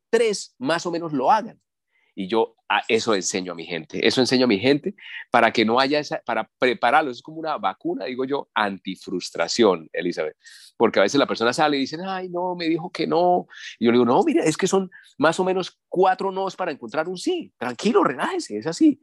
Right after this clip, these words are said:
Cuatro nos para encontrar un sí. Y de esos cinco sís aparece uno o dos que lo van a hacer". Y la gente entiende eso y ya salen a hacer el trabajo. Yo creo que eso es bien importante, me parece a mí,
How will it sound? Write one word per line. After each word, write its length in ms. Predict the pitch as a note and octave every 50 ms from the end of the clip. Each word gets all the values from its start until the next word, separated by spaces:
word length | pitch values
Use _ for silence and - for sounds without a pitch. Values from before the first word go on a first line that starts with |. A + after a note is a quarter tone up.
| - - - - - - - _
Cuatro 340 | _ - F3 F#3+ G3+ G3+ G#3
nos 160 | G#3 G#3+ G3
para 160 | - G#3 F#3 D#3
encontrar 400 | C3+ - A#2+ A#2 B2+ D3+ D#3 F#3
un 80 | F#3+
sí. 320 | - - A3+ G#3 D3 - - _ _ _ _
Y 160 | - D#3 D3
de 160 | C#3+ C3+ C#3
esos 560 | D3+ D3+ - G3+ F#3 - - - - - - _ _ _ _ B2 - D#3 D3+
cinco 440 | - - A3+ A3+ G#3+ F#3 - G#3+ G3+
sís 320 | - G#3+ G#3+ G3 - - -
aparece 460 | - C#3 - C3 C#3 C#3 - - - _ _
uno 380 | A3 A3 G#3+ G#3 G#3+ G#3 - _
o 180 | - D#3 D3+
dos 440 | D3 F3+ F#3+ F#3 F#3 - - _ _ _ _ _ _ _ _
que 120 | - F3 D3+
lo 80 | C3
van 140 | B2+ C#3 D3
a 40 | F3+
hacer". 300 | F#3+ - A3+ A3 B2+ G#2 _
Y 80 | - B2
la 100 | A2 G#2+
gente 220 | C3 D3+ D#3+ F#3+
entiende 360 | F#3+ F3+ - F#3 E3+ D#3+ F3
eso 240 | E3 D3 - C#4+ - _ _ _ _ _ _ _ _ _ _ _ _ _ - - - -
y 100 | B2 G#2+
ya 140 | C#3+ C#3
salen 360 | C#3 - D3 C3+ C3+ D3+ D#3 - _ _ - - - - - -
a 100 | A#2 A2+
hacer 200 | A2 - A#2 A#2
el 60 | A#2+
trabajo. 260 | A2 G#2+ G2 G2 G2+ G#2+
Yo 200 | - C3 C3 B2+
creo 180 | - D3+ D3
que 200 | - - D#3 C#3+ -
eso 180 | C3 C3 D3+
es 100 | D3 C3+
bien 160 | C3+ C#3+ C3+ D3
importante, 520 | C#3+ - - G3+ - - F#2+ F#2+ F#2+ -
me 120 | A#2+ A2
parece 420 | - - F2+ F#2 - - A#2+ A#2+ -
a 120 | - E2 E2
mí, 260 | G2 G2 G2 F#2+ -